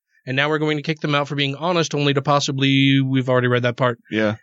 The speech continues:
Speaker 1: Aaron Belkin, the director of the Palm Center, a research and advocacy group that focuses on sexuality in the military, said the military officials retain discretion over personnel policies.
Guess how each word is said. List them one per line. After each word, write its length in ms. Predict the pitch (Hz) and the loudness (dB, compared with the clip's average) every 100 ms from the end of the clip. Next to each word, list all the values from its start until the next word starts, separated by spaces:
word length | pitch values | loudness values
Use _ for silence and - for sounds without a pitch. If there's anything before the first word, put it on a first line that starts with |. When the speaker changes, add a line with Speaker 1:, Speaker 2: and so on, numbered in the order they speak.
| _ | _
Speaker 1:
Aaron 220 | 147 185 160 | 0 2 2
Belkin, 320 | 180 180 196 | 0 0 0
the 80 | 160 | 0
director 360 | 156 170 185 | 0 0 0
of 80 | 156 | -2
the 40 | |
Palm 280 | 139 170 170 | 0 2 2
Center, 400 | 160 170 170 175 | 2 0 2 2
a 40 | 151 | 4
research 380 | 156 156 165 | 4 2 0
and 100 | 160 | 2
advocacy 480 | 147 147 147 156 147 | 0 0 -2 -2 -4
group 280 | 143 147 156 | 0 2 2
that 160 | 139 - | -2 2
focuses 500 | 156 151 139 147 143 | 0 2 -2 0 0
on 140 | 139 | 0
sexuality 600 | 151 160 - 143 151 151 | 0 -2 0 4 4 4
in 80 | 143 | 4
the 60 | |
military, 400 | 139 147 151 165 | 4 2 2 2
said 180 | 160 156 | 2 0
the 60 | 131 | 0
military 460 | 139 147 143 151 | 2 2 2 0
officials 500 | 143 143 143 156 143 | 0 0 -2 -2 -2
retain 460 | 135 127 - 175 175 | -4 -4 -2 -2 0
discretion 540 | 147 - 196 190 156 147 | 0 -2 -2 0 0 2
over 260 | 185 214 196 | 2 2 2
personnel 440 | 160 156 143 135 | 2 0 2 0
policies. 580 | 139 147 131 - 117 | 2 2 2 -2 -8